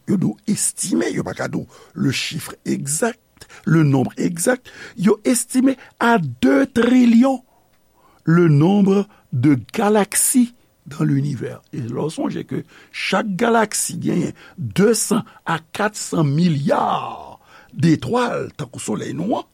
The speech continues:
ladan. Mezanmi, èske wè chif sa, se chif? Ou ka menm, eh, eh, imajine, konprann?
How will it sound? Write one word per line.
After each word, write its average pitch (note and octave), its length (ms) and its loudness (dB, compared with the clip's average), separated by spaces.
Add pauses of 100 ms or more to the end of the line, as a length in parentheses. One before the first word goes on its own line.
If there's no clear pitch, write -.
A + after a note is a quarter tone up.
ladan. D4+ 380 -4 (680)
Mezanmi, D#3 460 0 (400)
èske - 160 -4
wè G#3+ 140 0
chif - 260 -2
sa, - 220 -4
se - 100 -4
chif? - 600 -10 (680)
Ou - 140 -10
ka F#3+ 240 -2
menm, F3 420 4 (960)
eh, - 160 -2
eh, - 160 -18 (480)
imajine, G3 680 4 (120)
konprann? G#3+ 540 0